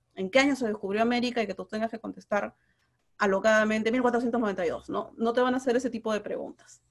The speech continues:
sino te van a des-, hacer preguntas para, de-, para valorar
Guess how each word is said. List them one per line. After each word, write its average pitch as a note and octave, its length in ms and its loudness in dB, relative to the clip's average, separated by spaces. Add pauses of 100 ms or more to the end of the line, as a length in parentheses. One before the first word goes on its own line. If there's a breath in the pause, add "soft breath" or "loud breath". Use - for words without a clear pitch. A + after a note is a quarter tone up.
sino A#3+ 280 -2
te C4 80 -2
van B3+ 140 -2
a A#3+ 80 2
des-, A3+ 220 -4
hacer G#3+ 280 -8
preguntas A3+ 380 -4
para, G#3+ 320 0 (100)
de-, A#3 380 0
para B3 320 -2
valorar A3+ 680 2